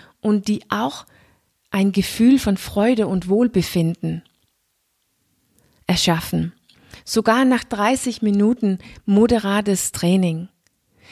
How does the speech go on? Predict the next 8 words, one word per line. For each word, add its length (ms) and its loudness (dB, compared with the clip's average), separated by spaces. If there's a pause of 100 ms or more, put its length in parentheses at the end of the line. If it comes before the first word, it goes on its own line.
(180)
Wir 180 -2
haben 200 2
die 200 -2
Endorphine, 800 4
die 300 -2
wir 300 -4
eigentlich 440 -2
kennen, 420 2